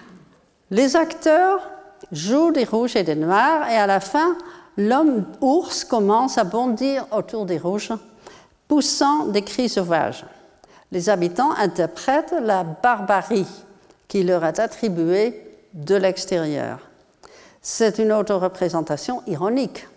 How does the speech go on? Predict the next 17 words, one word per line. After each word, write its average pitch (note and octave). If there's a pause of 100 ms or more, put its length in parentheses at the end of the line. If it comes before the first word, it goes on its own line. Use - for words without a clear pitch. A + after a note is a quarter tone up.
(640)
Les F3
barbares, E3+
c'est G#3
nous. B3+ (840)
Dans F3
la E3
lignée F#3+
de A3
la D#3
phrase G#3+
sans F3
doute F3+
apocryphe, A#3 (360)
Madame F3
Bovary, D#3+ (120)
c'est -
moi. E3